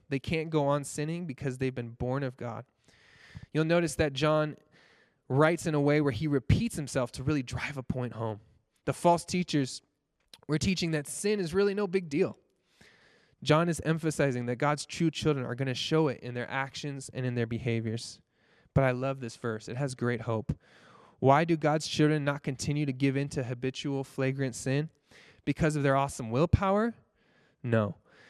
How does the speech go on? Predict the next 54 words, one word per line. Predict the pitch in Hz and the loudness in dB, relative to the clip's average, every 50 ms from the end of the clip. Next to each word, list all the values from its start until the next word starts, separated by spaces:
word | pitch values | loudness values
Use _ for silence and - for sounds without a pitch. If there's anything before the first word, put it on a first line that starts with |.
| _ _ | _ _
It's | - - | -4 0
because | 127 139 135 - - 165 165 170 151 | 2 2 2 4 4 4 4 4 4
they've | 147 151 | 2 2
been | 139 139 131 123 | 2 2 0 0
born | 120 - 143 160 170 170 | -2 -2 -2 -2 -2 -2
again | 147 131 151 170 165 | -4 -2 -2 -2 -2
and | 147 143 135 | -2 -4 -4
God's | 135 170 180 190 175 - | -4 -4 -2 -2 -4 -4
love | 147 165 185 185 185 | -2 0 2 2 2
and | 170 151 | 0 0
power | - - - 190 185 | -2 -4 -4 -6 -8
is | 175 165 | -10 -10
at | 165 165 | -10 -8
work | 156 190 202 185 175 - | -4 -4 -4 -4 -6 -8
inside | 156 143 - - 151 196 196 185 | -10 -8 -8 -6 -6 -4 -4 -2
of | 165 151 | -2 0
them. | 151 185 180 156 131 120 - _ _ _ _ - _ _ _ _ _ - | 2 4 4 4 2 -2 -6 _ _ _ _ -20 _ _ _ _ _ -4
They | 165 | -2
have | 180 170 | 2 2
been | 175 156 143 | 2 2 2
born | 139 160 165 190 190 185 175 | 2 2 2 2 0 -2 -4
of | 160 139 - | -6 -6 -6
God. | - 143 156 156 131 117 - _ _ _ _ _ _ _ _ _ _ _ _ _ _ _ | -6 -6 -4 -6 -6 -10 -16 _ _ _ _ _ _ _ _ _ _ _ _ _ _ _
If | - | -6
you've | 180 185 165 | -4 -4 -2
given | 147 190 202 190 202 | -2 -2 0 0 0
your | 202 190 180 | 0 0 0
life | 180 175 165 - | 0 -2 -4 -6
to | 165 143 | -10 -12
Jesus, | 135 - 170 170 170 151 135 120 - - - - - _ _ _ _ _ _ _ _ _ _ | -10 -8 -8 -8 -6 -6 -8 -8 -10 -12 -18 -18 -20 _ _ _ _ _ _ _ _ _ _
you | - 160 | -10 -6
can | - 185 160 | -6 -4 -6
trust | 139 - - 170 175 151 - - | -6 -4 -2 0 0 0 -2 -2
Philippians | - 156 165 - - 170 147 - | 0 0 0 0 -2 -6 -4 -2
two | - 165 | -2 -2
thirteen, | 147 - 151 147 - 170 156 | -2 -2 -4 -4 -4 -6 -8
"For | 139 - 120 | -6 -6 -6
God | 120 127 147 156 165 151 | -2 0 0 0 -2 -4
is | 143 139 | -6 -4
working | 139 151 143 - 120 117 | -4 -4 -4 -6 -8 -10
in | - - 143 147 143 | -8 -4 -4 -4 -4
you, | 127 113 107 - | -4 -6 -6 -6
giving | - 156 170 165 175 165 | -4 -4 -4 -2 -2 -2
you | 156 151 143 | -2 -2 -2
the | 131 123 | -4 -6
desire | 117 113 110 107 110 - - 165 156 131 120 - | -8 -8 -12 -10 -8 -8 -8 -8 -8 -8 -10 -10
and | - 127 123 | -8 -8 -8
the | 117 | -6
power | - - - - 160 160 151 131 | -4 -4 -4 -4 -4 -6 -6 -6
to | 117 - 120 | -6 -6 -8
do | 123 123 127 131 123 | -4 0 2 2 2
what | 113 - - | 2 0 0
pleases | - 131 127 123 120 113 - | -2 -2 0 0 -2 -4 -4
him." | - 113 110 | -6 -8 -8